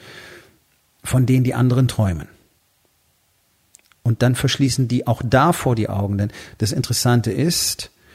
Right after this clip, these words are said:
dass die ja durchaus auch Kontakt zu anderen Unternehmern haben, die nicht in der Rising King Academy sind. Ah, Überraschung, ja, natürlich ist das so. Und die sind teilweise in anderen Masterminds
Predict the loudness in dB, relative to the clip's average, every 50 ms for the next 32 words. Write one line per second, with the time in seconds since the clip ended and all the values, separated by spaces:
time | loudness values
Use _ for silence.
0 | -20 -20 -20 -20 -20 -20 _ _ -2 0 0 0 0 0 2 4 4 4 4 4
1 | 4 4 4 0 -2 -2 -2 -4 -4 -2 -2 -2 -2 -2 -4 -4 -4 -6 -6 -2
2 | -2 0 0 0 0 0 0 0 2 2 2 2 2 2 0 0 0 0 0 0
3 | 0 0 2 4 4 4 2 2 0 0 2 2 2 2 2 2 0 -2 -2 -2
4 | -2 -2 -2 -4 -4 -4 -2 -2 0 0 0 0 0 -2 -2 -2 -2 -2 -2 -4
5 | -4 -2 -2 -2 -2 -2 -4 -2 -2 0 0 0 0 2 2 2 2 2 2 -2
6 | -4 -4 -6 -4 -4 -4 -4 -2 -2 -2 -2 0 0 0 2 2 0 0 0 -2
7 | -2 0 0 0 0 -2 -2 -4 -6 -4 -2 0 0 2 2 2 2 0 0 -2
8 | -2 -4 -4 -4 -4 -4 -4 -4 -4 -6 -6 -8 -12 -18